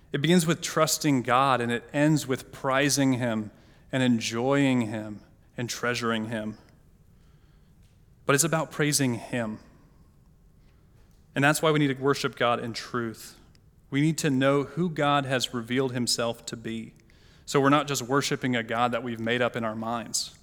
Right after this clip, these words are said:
Imagine I were to tell you that I love my dad, right? Most of you don't know my dad, but if I were to tell you things about him, you know,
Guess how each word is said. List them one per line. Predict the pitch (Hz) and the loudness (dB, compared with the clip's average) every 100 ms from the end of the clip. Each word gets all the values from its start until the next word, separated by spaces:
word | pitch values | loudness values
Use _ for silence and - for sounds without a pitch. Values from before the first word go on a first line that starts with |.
| _ - - - - - - - - | _ -20 -20 -20 -20 -20 -20 -16 2
Imagine | 143 160 165 160 - - | 4 4 4 0 -4 0
I | 147 | 4
were | 139 | 4
to | |
tell | 127 143 | 2 2
you | 135 123 | 2 2
that | 120 117 | 2 2
I | 123 | 0
love | 120 120 117 | 0 0 0
my | 117 110 | 0 -2
dad, | 120 - 127 - - _ _ - | -6 -14 -18 -20 -20 _ _ -6
right? | 117 113 | -4 -2
Most | 127 123 | -2 -4
of | 131 | -4
you | 127 | 0
don't | 123 127 | 0 2
know | 143 | 2
my | 151 143 | 4 4
dad, | 147 143 147 - - - - - - | 4 4 2 -4 -20 -20 -20 -20 -2
but | 135 131 120 - - - - - - | 4 6 4 -2 -20 -20 -20 -20 -18
if | - 170 156 | -10 2 6
I | |
were | 151 | 6
to | 139 | 4
tell | - 165 | 2 2
you | 175 135 120 | 2 2 2
things | 147 143 | 4 4
about | 120 123 139 | 4 4 2
him, | 120 110 120 | 2 -2 0
you | |
know, | 117 117 | 0 -2